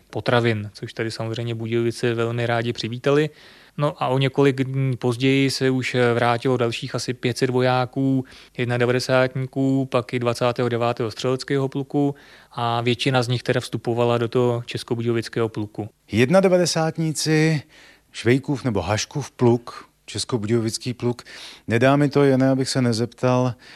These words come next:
Speaker 2: to už tehdy, nebo řekl bych možná vlastně ještě tehdy, protože to byl osmnáctý rok, ještě tehdy někdo působil v tom jednadevadesátém pluku, eh, z těch lidí,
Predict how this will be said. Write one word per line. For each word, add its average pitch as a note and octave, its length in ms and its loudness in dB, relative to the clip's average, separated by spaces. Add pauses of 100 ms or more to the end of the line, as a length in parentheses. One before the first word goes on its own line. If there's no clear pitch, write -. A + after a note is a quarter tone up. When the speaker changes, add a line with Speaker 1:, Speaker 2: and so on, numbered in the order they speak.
(140)
Speaker 2:
to A2+ 100 -2
už C3+ 180 -4
tehdy, D3 540 2 (120)
nebo G2+ 300 -4 (180)
řekl G2+ 260 -6
bych A#2 140 0
možná B2 260 0
vlastně B2+ 300 0
ještě C3+ 360 2
tehdy, E2+ 340 -6
protože F#2 360 -8
to A2 120 -2
byl G#2+ 160 -2
osmnáctý A#2 680 -2
rok, A#2+ 240 0 (460)
ještě A2 300 0
tehdy D#3 380 2
někdo D#3 300 2
působil D#3+ 600 0
v D#3+ 60 -10
tom C3+ 420 2
jednadevadesátém C#3+ 880 0
pluku, C#3+ 680 2
eh, A2+ 360 -2
z - 80 -6
těch D#3 220 -2
lidí, C#3+ 540 0